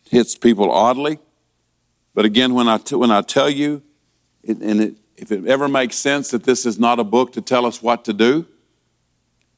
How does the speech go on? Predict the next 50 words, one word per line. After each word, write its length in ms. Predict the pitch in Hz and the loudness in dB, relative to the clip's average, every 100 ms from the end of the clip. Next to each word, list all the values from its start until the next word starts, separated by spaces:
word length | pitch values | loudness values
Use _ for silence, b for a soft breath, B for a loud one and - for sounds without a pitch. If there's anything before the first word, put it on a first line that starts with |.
| _ _ _ _ _ _ _ _ _ _ _ _ | _ _ _ _ _ _ _ _ _ _ _ _
we're, 160 | 101 110 | 0 0
we're 220 | - 117 | 2 2
not 220 | 123 117 | 2 0
human 340 | 113 127 120 107 | 0 2 2 2
doings, 480 | 123 143 160 156 | 2 2 -2 -4
that 140 | 117 110 | -6 0
this 220 | 120 110 | 0 0
is 160 | 104 101 | -4 -6
a 40 | |
book 420 | 85 107 131 - | -4 0 0 -2
of 180 | 101 85 | -10 0
being, 440 | 113 131 143 147 | 2 2 0 -4
it's 180 | 110 - | -6 -4
a 60 | 104 | -2
book 220 | 117 120 | 0 0
of 100 | 107 | 0
identity, 600 | 98 95 113 135 127 147 | 0 0 -2 -2 -4 -6
because 320 | 117 110 104 | -6 -4 -2
we're 180 | 101 101 | 0 -2
human 400 | 113 127 117 98 | 0 2 2 -2
beings, 540 | 85 120 139 143 131 b b b b | 0 0 0 -6 -12 b b b b
and 120 | 98 | -4
God 300 | 95 107 107 | 0 0 0
says, 300 | - 117 107 | -2 -2 0
"I 240 | 107 107 - | 0 -2 -2
am 340 | 113 135 135 | 0 0 0
that 160 | 117 117 | 2 2
I 200 | 113 113 | 0 -2
am," 340 | 123 143 139 | -4 -4 -4
not 180 | 110 104 | -2 0
"I 100 | 101 | -2
do 260 | 98 139 127 | 2 0 2
that 180 | 117 | 0
I 120 | 113 107 | 0 2
do." 360 | 113 139 160 - _ _ _ _ _ | 2 0 -2 -14 _ _ _ _ _
If 120 | 110 | -2
we 120 | 110 107 | 2 4
know 280 | 113 143 | 4 4
it 60 | 156 | 2
is 100 | 120 | 0
the 80 | 117 | 0
book 240 | 117 120 | 0 0
of 140 | 107 98 | 0 2
being, 280 | 127 147 | 2 2
we 120 | 120 117 | 2 2
will 180 | 120 | 2
understand 600 | 110 143 151 - 135 127 | 0 -2 -4 -4 -2 0
why 140 | 120 110 | -2 -4
Satan 380 | - 135 120 110 | 0 0 0 -4
attacks 760 | - 143 143 120 - - - | -4 -2 0 0 -4 -10 -10